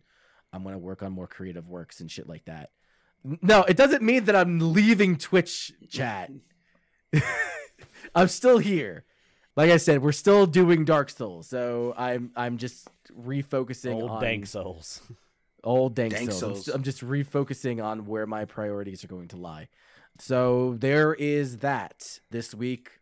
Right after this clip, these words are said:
Speaker 1: Dark Souls, definitely. Like, one hundred percent is happening, is Dark Souls. What happens after Dark Souls is a toss in the air. I am tempted to play Sonic Boom.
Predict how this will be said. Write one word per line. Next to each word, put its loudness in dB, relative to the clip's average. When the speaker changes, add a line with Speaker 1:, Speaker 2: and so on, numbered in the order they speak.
Speaker 1:
Dark -8
Souls, -14
definitely. -14
Like, -14
one 0
hundred 0
percent -6
is -10
happening, -10
is -10
Dark -12
Souls. -18
What -12
happens -8
after -8
Dark -4
Souls -6
is -4
a -8
toss -2
in -14
the -8
air. -12
I 2
am -2
tempted -10
to -12
play -10
Sonic -10
Boom. -8